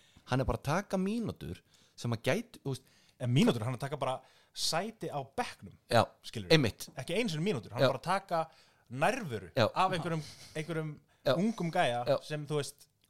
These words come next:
Speaker 2: á möguleikur á framtíðan.
Speaker 1: Og, sko, þannig ég, ég ætla bara að tala fyrir hönd okkar allra.
Speaker 2: Mhm.
Speaker 1: Við höfum kannski ekki beint mikla fjárhagsáhyggjur
Speaker 2: Nei.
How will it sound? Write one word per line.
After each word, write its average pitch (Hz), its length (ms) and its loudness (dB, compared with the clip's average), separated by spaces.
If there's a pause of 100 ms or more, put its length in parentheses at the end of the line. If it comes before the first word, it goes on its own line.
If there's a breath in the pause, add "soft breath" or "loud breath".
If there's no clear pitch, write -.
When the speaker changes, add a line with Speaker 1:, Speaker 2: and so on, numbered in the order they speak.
(220)
Speaker 2:
á 151 80 2
möguleikur 160 460 0
á - 20 -6
framtíðan. 113 460 -8
Speaker 1:
Og, 151 160 8 (560)
sko, 170 240 2 (400)
þannig 156 240 2
ég, 156 240 2
ég 151 80 4
ætla 147 100 -2
bara 139 140 -4
að - 80 -2
tala 160 200 4
fyrir 143 220 0
hönd 165 160 0
okkar 139 160 0
allra. 98 280 -4 (100)
Speaker 2:
Mhm. 104 240 -6
Speaker 1:
Við 143 180 6
höfum 170 180 2
kannski 170 300 -2
ekki 180 240 -6
beint 165 240 -2
mikla 160 320 -4
fjárhagsáhyggjur 170 1120 -2
Speaker 2:
Nei. 98 180 -4